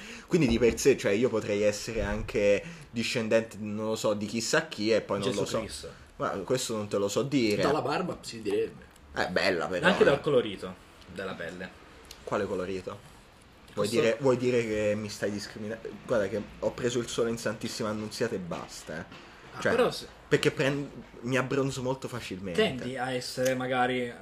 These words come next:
Speaker 2: dello stesso colorito di,
Speaker 1: Quale?
Speaker 2: di un palestinese ebreo.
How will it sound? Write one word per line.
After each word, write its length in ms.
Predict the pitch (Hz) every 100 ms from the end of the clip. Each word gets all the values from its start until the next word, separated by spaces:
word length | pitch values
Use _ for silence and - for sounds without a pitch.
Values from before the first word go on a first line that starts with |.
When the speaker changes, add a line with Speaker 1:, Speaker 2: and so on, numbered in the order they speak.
| 101 -
Speaker 2:
dello 360 | 123 127 131 139
stesso 280 | 151 143
colorito 460 | 131 131 127 131 127
di, 340 | 117 117 117 113 107 104 104 - 131 113 120
Speaker 1:
Quale? 340 | - - 107
Speaker 2:
di 60 | 185
un 40 |
palestinese 1600 | 107 156 156 - 147 147 143 143 135 131 123 123 117 110 107 101
ebreo. 500 | 107 104 98 85 92